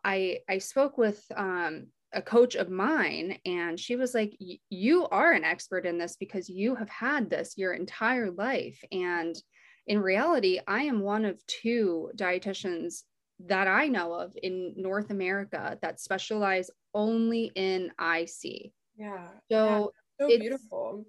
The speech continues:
Speaker 1: Yeah, it's, it's definitely, I'm so happy that I, I stepped into this role and realized how many people can be helped by this. And,
Speaker 2: Mm-hmm.
Speaker 1: you know, back to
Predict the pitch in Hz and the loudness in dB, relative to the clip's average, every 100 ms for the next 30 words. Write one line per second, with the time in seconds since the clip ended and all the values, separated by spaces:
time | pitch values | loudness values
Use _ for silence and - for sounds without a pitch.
0 | - 226 320 339 254 185 - 214 - - | -8 0 2 4 4 4 0 -4 -6 -14
1 | - 226 226 254 254 262 277 269 - 233 | -2 -2 0 0 0 0 -2 -2 0 0
2 | 226 214 - 226 226 - 226 208 185 208 | 2 0 0 -2 -4 0 2 2 0 -2
3 | 220 208 180 170 160 170 170 185 180 185 | -2 -2 0 0 -2 -4 -4 -6 -4 -4
4 | 202 214 180 165 220 180 233 196 165 - | -2 -2 -4 -6 -6 -2 2 2 0 -2
5 | 170 165 165 _ _ _ _ _ - 190 | -2 -4 -8 _ _ _ _ _ -6 0
6 | 214 226 190 190 - 202 214 208 - 202 | 2 4 2 -2 -2 0 2 0 -2 -6
7 | 208 196 - 196 185 175 170 165 - - | -4 -4 -6 -6 -4 -4 -4 -4 -6 -10
8 | _ _ _ - - - 277 214 - - | _ _ _ -16 -6 0 2 2 0 -12
9 | - - _ _ - 180 170 170 - - | -16 -18 _ _ -2 -2 0 -2 -4 -10
10 | - 180 175 175 220 202 214 208 226 - | -8 -6 -4 -2 -4 -4 -4 -4 -8 -12
11 | _ _ - 185 175 - _ _ - 214 | _ _ -4 -2 -2 -6 _ _ 2 2
12 | 247 - - - 220 214 196 190 180 170 | 2 -4 -12 -4 2 4 4 2 2 0
13 | 165 | -2